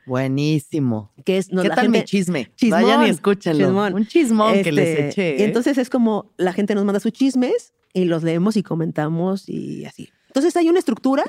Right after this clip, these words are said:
Speaker 1: Claro, es un
Speaker 2: y un
Speaker 1: programa
Speaker 2: trabajo,
Speaker 1: tal cual.
Speaker 2: y un
Speaker 1: Ujú.
Speaker 2: trabajo previo de desmenuzar
Speaker 1: Ujú.
Speaker 2: el tema lo más que se pueda y luego
Speaker 1: Ujú.
Speaker 2: llegamos a, a lugares que jamás pensaste que íbamos a hablar de esos, hablando de soledad,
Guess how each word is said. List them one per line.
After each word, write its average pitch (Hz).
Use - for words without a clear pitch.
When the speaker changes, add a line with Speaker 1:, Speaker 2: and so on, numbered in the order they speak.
Speaker 1:
Claro, 254
es 214
un 233
Speaker 2:
y 220
un 233
Speaker 1:
programa 254
Speaker 2:
trabajo, 262
Speaker 1:
tal 214
cual. 226
Speaker 2:
y 196
un 226
Speaker 1:
Ujú. 240
Speaker 2:
trabajo 233
previo 247
de 175
desmenuzar 175
Speaker 1:
Ujú. 160
Speaker 2:
el 180
tema 247
lo 190
más 240
que 349
se 277
pueda 226
y 233
luego 226
Speaker 1:
Ujú. 240
Speaker 2:
llegamos 233
a, 214
a 190
lugares 214
que -
jamás 208
pensaste 254
que 240
íbamos 240
a -
hablar 208
de 208
esos, 208
hablando 180
de 196
soledad, 175